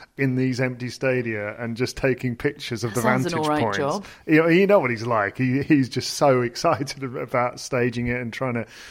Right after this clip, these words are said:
Speaker 2: put on the best possible show they can. And look, you know, that's, that gives me confidence because it's in his hands and those of Tennis Australia, who are very good at staging events. But I just generally think that the,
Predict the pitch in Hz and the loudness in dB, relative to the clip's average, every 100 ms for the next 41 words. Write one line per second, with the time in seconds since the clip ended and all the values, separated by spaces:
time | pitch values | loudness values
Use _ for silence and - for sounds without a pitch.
0 | - - 131 123 113 120 - 135 123 113 | -16 0 2 2 0 0 0 -2 -2 -4
1 | 117 - 123 113 110 - 123 104 98 - | -6 0 0 0 -4 -2 -2 -2 -6 -14
2 | - - _ 180 175 196 175 139 147 156 | -20 -20 _ -2 -2 0 2 2 -2 -14
3 | 135 143 104 98 92 _ _ _ - 147 | -6 -4 -4 -6 -10 _ _ _ 0 0
4 | 143 - - 139 135 135 117 131 120 131 | 0 -12 -4 -4 0 -2 -2 -4 -2 -2
5 | 123 127 120 120 - 123 117 113 113 127 | -2 -4 -4 -6 -6 -4 -4 -6 -6 -6
6 | 120 117 110 123 123 117 120 113 120 120 | -4 -2 0 0 0 -2 -2 -4 0 2
7 | 123 113 110 - 127 113 113 - 127 117 | 2 -2 -6 -4 -4 -4 -8 -4 -2 -2
8 | 113 107 120 117 117 104 123 113 117 117 | -2 0 2 2 -2 -2 -2 0 -2 -4
9 | 110 120 - 127 113 110 113 110 110 120 | -8 -10 -8 -4 -4 -4 -8 -6 -6 -6
10 | 101 104 - - _ - 147 143 156 - | -8 -16 -18 -20 _ 0 2 2 -2 -4
11 | - 143 143 151 147 139 - 117 110 110 | -10 -4 -4 -4 -4 -4 -4 -8 -8 -10
12 | - - - _ _ 120 123 - - _ | -18 -20 -20 _ _ -6 -6 -6 -14 _
13 | 127 120 120 | -4 -4 -4